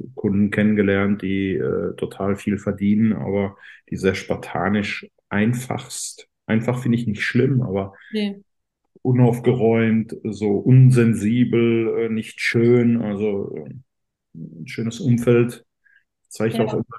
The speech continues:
Speaker 1: dass ich selber gut zu mir bin. Wenn du
Speaker 2: Ja.
Speaker 1: manche Büros siehst, wo die Leute acht bis zehn Stunden arbeiten und dann
Speaker 2: Mhm.
Speaker 1: kommst du in so ein Büro rein, dann denkst du, "Alto Belli, ey, also, äh,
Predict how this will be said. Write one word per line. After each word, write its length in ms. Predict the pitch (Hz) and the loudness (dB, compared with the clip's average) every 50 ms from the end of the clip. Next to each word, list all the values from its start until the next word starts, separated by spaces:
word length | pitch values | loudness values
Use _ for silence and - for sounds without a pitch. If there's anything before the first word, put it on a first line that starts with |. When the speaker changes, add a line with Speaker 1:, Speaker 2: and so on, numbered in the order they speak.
| - _ _ | -20 _ _
Speaker 1:
dass 200 | - 101 104 104 | -4 -4 -2 -2
ich 200 | 110 107 - - - | -2 -4 -6 -4 0
selber 340 | 117 120 139 - 165 143 - | 2 4 4 4 2 0 0
gut 200 | 107 101 101 - | -2 -4 -4 -4
zu 120 | - 104 | -4 -2
mir 180 | 101 101 101 95 | -2 -2 -2 -2
bin. 260 | 98 98 95 95 - _ _ _ _ _ _ _ _ _ _ _ _ _ _ _ _ _ _ _ _ _ _ _ _ _ | -4 -6 -6 -8 -10 _ _ _ _ _ _ _ _ _ _ _ _ _ _ _ _ _ _ _ _ _ _ _ _ _
Wenn 120 | - 101 104 | -2 0 2
du 40 | 107 | 2
Speaker 2:
Ja. 60 | 107 | 2
Speaker 1:
manche 260 | 110 117 120 - - - | 2 2 0 -2 -6 -6
Büros 500 | - 110 - - 107 113 123 127 127 127 | -6 -8 -4 0 4 6 6 6 4 4
siehst, 320 | 127 123 123 123 123 120 123 | 2 4 4 4 2 0 -2
wo 80 | 127 | -2
die 100 | 123 123 | 0 0
Leute 380 | 120 113 117 120 120 120 117 - | 0 2 0 0 0 0 -4 -6
acht 200 | - 123 - - | -6 -8 -8 -10
bis 160 | 113 - - | -10 -6 -4
zehn 180 | - 117 107 113 | -2 -2 -2 -4
Stunden 360 | - - 120 113 113 113 110 | -4 -4 -4 -2 -2 -2 -2
arbeiten 800 | 90 92 104 107 110 113 113 113 - - 135 131 131 131 - - - - _ _ _ _ _ | -2 -4 -4 -2 -2 -2 -2 -2 -2 -2 -2 -2 -2 -4 -8 -14 -20 -20 _ _ _ _ _
und 80 | - 104 | -4 -2
dann 100 | 104 101 | -2 0
Speaker 2:
Mhm. 40 | - | 0
Speaker 1:
kommst 240 | 110 113 - - - | 0 -2 -2 -2 -2
du 40 | |
in 120 | 110 110 104 | -2 0 4
so 120 | 107 107 | 4 6
ein 80 | 110 107 | 6 6
Büro 380 | 107 104 90 104 107 113 113 | 4 4 4 4 2 2 2
rein, 160 | 120 117 117 113 | 2 0 0 0
dann 160 | 107 104 104 | 0 0 0
denkst 280 | 107 107 110 107 - | -2 -2 -2 -6 -6
du, 200 | - 110 101 - - | -6 -6 -6 -6 -8
"Alto 480 | - - 120 131 135 135 - - 123 | -6 -4 -2 -2 -2 -2 -2 -4 -4
Belli, 460 | 117 117 - 131 139 127 117 101 95 85 | -4 -2 -4 -4 -2 -2 -2 -2 -2 -2
ey, 300 | 67 76 82 82 71 60 | -4 -4 -4 -6 -6 -6
also, 440 | 57 80 95 92 95 90 87 82 | -8 -10 -10 -10 -10 -8 -8 -8
äh, 260 | 65 76 92 95 95 | -8 -8 -8 -8 -10